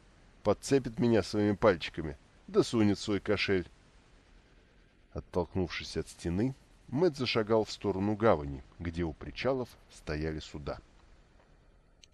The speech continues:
Тихие звуки у себя за спиной он поначалу принял за эхо собственных шагов, но вскоре понял,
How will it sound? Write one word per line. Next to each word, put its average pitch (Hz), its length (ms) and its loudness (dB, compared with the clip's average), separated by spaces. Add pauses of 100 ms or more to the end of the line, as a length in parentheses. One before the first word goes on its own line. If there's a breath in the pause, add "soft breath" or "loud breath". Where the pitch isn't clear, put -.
(260)
Тихие 95 400 -4
звуки 90 380 -6
у 90 80 -2
себя 82 340 0
за 78 100 -4
спиной 110 500 0 (460)
он 139 160 0
поначалу 143 560 2
принял 131 400 4
за 120 160 2
эхо 120 380 0
собственных 117 580 -2
шагов, 117 400 -2 (600)
но 73 80 -4
вскоре 117 400 -4
понял, 78 440 0